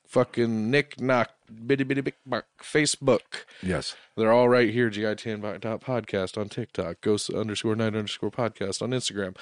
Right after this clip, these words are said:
Speaker 1: night underscore ghosts on Twitter. Just search Ghosts in the Night on Facebook if you still have Facebook and you're ninety-six. Um, fucking what? Uh, if you are into the show and you enjoy this content and you want a little extra content,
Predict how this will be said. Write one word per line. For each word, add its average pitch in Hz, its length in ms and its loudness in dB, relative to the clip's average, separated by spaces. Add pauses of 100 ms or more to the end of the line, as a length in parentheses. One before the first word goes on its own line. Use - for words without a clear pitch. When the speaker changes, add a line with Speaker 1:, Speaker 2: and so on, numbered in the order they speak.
(360)
Speaker 1:
night 120 240 6
underscore 110 400 2
ghosts 113 240 2
on 120 120 -2
Twitter. 104 340 -2 (220)
Just 98 220 0
search - 520 0
Ghosts 101 340 0
in 110 80 -2
the 110 80 -4
Night 113 200 0
on 120 100 -2
Facebook - 500 -4
if - 180 -8
you 98 60 -6
still 101 180 -4
have 110 120 -2
Facebook - 420 -2
and 95 60 -6
you're 98 100 -6
ninety-six. 110 540 -2 (400)
Um, 107 400 2 (720)
fucking 117 720 -4
what? 113 400 2
Uh, 117 220 8
if 120 200 4
you 127 340 4 (160)
are 120 280 6
into 143 540 2
the 139 80 4
show 175 360 8
and 120 100 6
you 117 160 4
enjoy 131 420 6
this 127 480 2
content 151 480 4
and 117 140 0
you 120 120 0
want 123 180 0
a 117 60 0
little 127 280 2
extra - 320 -6
content, 87 600 -6